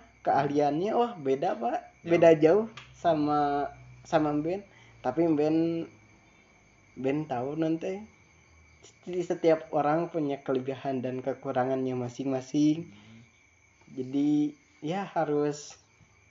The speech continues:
Speaker 1: harus belajar lah.
Speaker 2: Ya, belajar.
Speaker 1: Ya, banyak belajar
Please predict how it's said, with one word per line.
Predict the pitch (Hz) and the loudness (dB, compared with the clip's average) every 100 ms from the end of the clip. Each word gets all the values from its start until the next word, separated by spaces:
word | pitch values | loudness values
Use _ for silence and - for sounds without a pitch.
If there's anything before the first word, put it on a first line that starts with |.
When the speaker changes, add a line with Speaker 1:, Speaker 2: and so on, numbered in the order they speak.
| _ - - | _ -20 -4
Speaker 1:
harus | 180 175 | -4 -2
belajar | 180 165 139 143 165 | 4 6 6 2 2
lah. | 170 190 - _ _ | -2 -4 -14 _ _
Speaker 2:
Ya, | 113 - | -20 -20
belajar. | 104 101 107 104 98 | -20 -18 -14 -14 -12
Speaker 1:
Ya, | 139 151 | -8 -4
banyak | 139 139 139 | 0 0 -2
belajar | 135 120 123 151 156 | -2 0 0 -2 -4